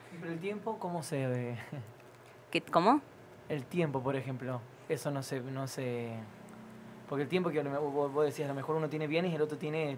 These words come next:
Speaker 1: tiempo.
Speaker 2: Bueno, es que es, es así, digamos, eh,
Speaker 1: Sí,
Speaker 2: toda
Speaker 1: se
Speaker 2: persona que está
Speaker 1: valoriza.
Speaker 2: acá
Speaker 1: Va-, valo-, valo-,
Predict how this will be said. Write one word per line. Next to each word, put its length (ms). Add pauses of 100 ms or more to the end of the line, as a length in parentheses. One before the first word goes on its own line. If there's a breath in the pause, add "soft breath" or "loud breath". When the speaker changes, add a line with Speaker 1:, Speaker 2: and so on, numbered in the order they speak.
Speaker 1:
tiempo. 480 (760 soft breath)
Speaker 2:
Bueno, 220
es 160
que 140
es, 280
es 60
así, 320
digamos, 360
eh, 340
Speaker 1:
Sí, 60
Speaker 2:
toda 120
Speaker 1:
se 60
Speaker 2:
persona 340
que 80
está 180
Speaker 1:
valoriza. 220
Speaker 2:
acá 80 (280)
Speaker 1:
Va-, 120
valo-, 340
valo-, 240